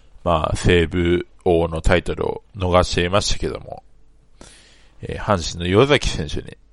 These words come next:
取られてしまって、惜しくも逃してしまいましたけども、まあね、力は十分にあるので、近いうちにメジャー行くんじゃないかって言われていますけども、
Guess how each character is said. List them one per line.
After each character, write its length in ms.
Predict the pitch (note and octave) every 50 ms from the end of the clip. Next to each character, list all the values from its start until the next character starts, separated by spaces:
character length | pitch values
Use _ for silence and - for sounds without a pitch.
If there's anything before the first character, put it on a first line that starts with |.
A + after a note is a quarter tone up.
| _ _ _ _ _ _ _ _ _ _ - - - - - - - -
取 120 | - - D2+
ら 100 | D#2+ E2
れ 60 | E2
て 120 | - -
し 120 | - - E2
ま 80 | -
っ 40 | -
て、 320 | - - - - A1 - - - - - - - - - - - - - - - - - - - - - - - - - - - - - - - - - - - - - - - - - - - - -
惜 60 | - -
し 40 | -
く 80 | -
も 60 | -
逃 240 | - - - - E3+
し 120 | - - -
て 40 |
し 120 | - - -
ま 100 | F2+ F2+
い 60 | F2+
ま 100 | F#2 F#2
し 100 | - -
た 60 | -
け 120 | - - B1+
ど 120 | A#1 A#1+
も、 220 | G1+ - - - - - - - - - - - - - - - - - - - - - - - - - _ _ _ -
ま 140 | - -
あ 40 | G1+
ね、 300 | E2+ G#2+ G2+ G2 - C3 -
力 320 | - - - - G#2 F2 D#2+
は 60 | E2
十 220 | D#2+ - F#2+ G2+
分 180 | G#2 B2 C#3+ A#2
に 80 | E2+ E2
あ 80 | E2+
る 80 | E2+ F#2+
の 140 | F#2 E2+ -
で、 180 | - - - _ _ - _ _ _ _ _ _ - - _ -
近 240 | - - - G#2
い 60 | F#2 F2+
う 40 |
ち 100 | - -
に 80 | - F2+
メ 120 | F2+ G#2
ジ 100 | F#2+ F#2
ャ 40 | E2+
ー 20 | F2
行 80 | F2 F2+
く 80 | G2
ん 40 | F2
じ 60 | E2
ゃ 40 | E2
な 120 | E2 F2
い 60 | F#2+ F#2+
か 100 | A2 F#2
っ 40 |
て 80 | - -
言 80 | - G2+
わ 40 | A2+
れ 80 | A2+
て 180 | G2+ - A2+ A2
い 60 | A#2
ま 140 | A2+ A#2 B2
す 120 | - -
け 120 | - - F2+
ど 100 | D2+ -
も、 140 | - -